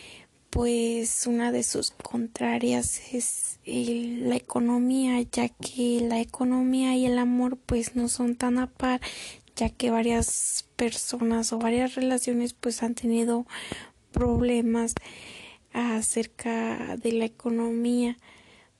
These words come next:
porque una persona se basa más en el dinero y cuando pues ve que la persona ya se le están agotando los bienes económicos,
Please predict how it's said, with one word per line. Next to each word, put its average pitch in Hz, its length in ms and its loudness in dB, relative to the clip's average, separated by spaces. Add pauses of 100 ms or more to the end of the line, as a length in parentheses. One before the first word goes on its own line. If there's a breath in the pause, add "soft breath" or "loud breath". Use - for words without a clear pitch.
(140)
porque 247 960 2
una 233 240 2
persona 233 1080 0
se 233 220 -2
basa 226 360 -2
más 233 280 0
en 247 140 2
el 247 100 2
dinero 247 560 0 (420 loud breath)
y 240 120 -2
cuando 226 320 -2
pues - 400 -4
ve 240 160 0
que 240 480 0
la 226 160 0
persona 226 720 0
ya 226 260 -4
se 233 200 -4
le 226 640 -4
están 226 500 -2
agotando 233 540 -2
los 226 220 -6
bienes 240 260 0
económicos, 247 800 -2